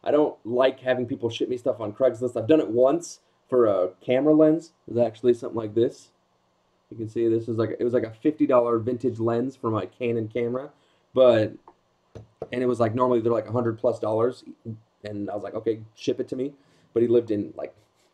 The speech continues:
twenty miles away, thirty miles away. But yeah, I do live in a city, and, uh, I just search within a hundred miles. So depends on what you're, uh,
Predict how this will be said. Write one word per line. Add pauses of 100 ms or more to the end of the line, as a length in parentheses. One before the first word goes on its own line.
(140)
twenty
miles
away,
thirty
miles
away. (640)
But (400)
yeah,
I
do
live
in
a
city, (1120)
and,
uh,
I
just
search
within
a
hundred
miles. (360)
So (200)
depends
on
what
you're,
uh,